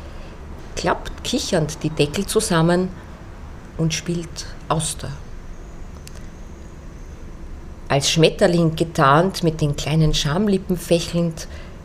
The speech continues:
kokettiert mein rosiger Liebling, die Möse Diana, mit einer sonst sehr schüchternen Seeanemone. Clarissa,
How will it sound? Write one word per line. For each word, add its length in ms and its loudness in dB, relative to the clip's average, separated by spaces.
kokettiert 800 4
mein 200 8
rosiger 440 8
Liebling, 540 8
die 80 6
Möse 320 8
Diana, 640 6
mit 160 2
einer 160 2
sonst 340 0
sehr 240 8
schüchternen 640 4
Seeanemone. 840 2
Clarissa, 680 2